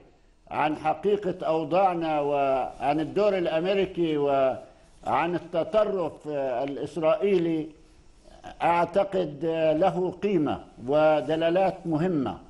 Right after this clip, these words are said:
وبالتالي أنا بدي أقول إنه مش يائير فقط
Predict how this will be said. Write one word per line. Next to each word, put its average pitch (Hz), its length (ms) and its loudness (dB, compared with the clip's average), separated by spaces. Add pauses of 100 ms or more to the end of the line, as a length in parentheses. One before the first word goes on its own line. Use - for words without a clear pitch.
(500)
وبالتالي 185 840 2 (540)
أنا 185 360 2
بدي 170 280 0
أقول 202 480 2
إنه 180 380 -2
مش 226 320 -4
يائير 196 680 4
فقط 165 560 -2